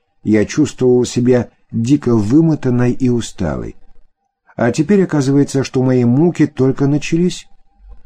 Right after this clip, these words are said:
Двенадцать часов сидеть в самолете и читать журнальчики, которые написаны по-английски.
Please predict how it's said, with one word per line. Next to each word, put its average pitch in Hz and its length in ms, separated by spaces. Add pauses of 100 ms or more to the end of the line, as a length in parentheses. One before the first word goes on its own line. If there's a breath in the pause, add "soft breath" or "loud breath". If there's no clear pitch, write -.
Двенадцать 127 840
часов 135 800
сидеть 123 540
в - 40
самолете 113 680 (320 soft breath)
и 123 160
читать 123 340
журнальчики, 101 840 (360 soft breath)
которые 143 420
написаны 131 640
по-английски. 131 720